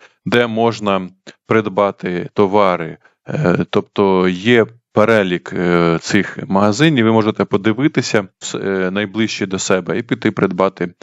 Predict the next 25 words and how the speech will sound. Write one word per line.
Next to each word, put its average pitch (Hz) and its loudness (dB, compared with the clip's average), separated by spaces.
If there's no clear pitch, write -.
е, 87 4
той 95 2
товар, 104 2
який 95 0
вам 90 2
необхідний. 90 0
І 196 8
є 131 4
саме 113 -6
категорії 101 -2
товарів, 92 -2
е, 87 0
які 90 0
можна 95 2
придбати. 85 -2
Тут - 0
можна 107 2
теж 98 -2
на-, 92 -2
натиснути 95 0
на 101 4
кнопку 151 2
і 101 6
перейти 90 0
по, 95 0